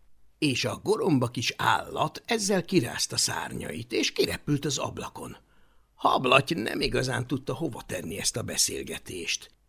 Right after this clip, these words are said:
Hihetetlennek tűnt számára, hogy egy ilyen apró lénynek akkora hatalma legyen, ahogyan azt Cikcakkocska képzelte magáról.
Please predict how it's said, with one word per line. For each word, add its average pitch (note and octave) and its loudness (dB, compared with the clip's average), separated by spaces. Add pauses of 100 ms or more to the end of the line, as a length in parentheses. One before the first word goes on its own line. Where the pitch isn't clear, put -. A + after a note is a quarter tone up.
(280)
Hihetetlennek B2 -2
tűnt C3 4
számára, B2+ -2 (260)
hogy D#3 -2
egy D#3+ 0
ilyen C3+ 0
apró F#3 -2
lénynek D3 2
akkora - 2
hatalma - -2
legyen, D3 -2
ahogyan G#3+ -2
azt - -2 (180)
Cikcakkocska - -4
képzelte B2+ -2
magáról. B2 0